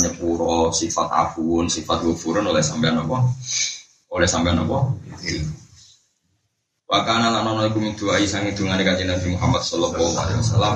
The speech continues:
Allahumma ghafur. Urzuq kula aturi ngresgani panjenengan ingsun ladzatan nazuri ing enake melihat, enake mirsani ila wajhikal karim maring wajah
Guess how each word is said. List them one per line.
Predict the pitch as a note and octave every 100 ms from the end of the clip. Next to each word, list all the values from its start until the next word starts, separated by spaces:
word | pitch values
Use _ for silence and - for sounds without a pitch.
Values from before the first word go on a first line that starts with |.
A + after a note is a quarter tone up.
| -
Allahumma | - F#2+ F#2 G#2+ -
ghafur. | - - E2+ -
Urzuq | A#2+ G#2 G#2 G2+
kula | G2 F#2+
aturi | G2 G2
ngresgani | F#2+ F#2 F#2 F2+
panjenengan | F2 F2 F2+ E2+
ingsun | E2 E2 A#2+ A#2
ladzatan | G#2+ - F#2+ F2+ F2+
nazuri | F#2+ A#2+ A#2+ B2 - -
ing | A2+ A2+
enake | G#2 G2 F#2 - B2+
melihat, | A#2 G2 F#2 D#2+ - - - - _ _
enake | A2 A2 G#2+ G2
mirsani | G2+ F2+ E2+ D#2 G2+ A2+ F#2
ila | F2+ F2
wajhikal | - - - D#2+ E2+
karim | B1+ G#2+ G#2
maring | G2 F2+ F2+
wajah | E2 E2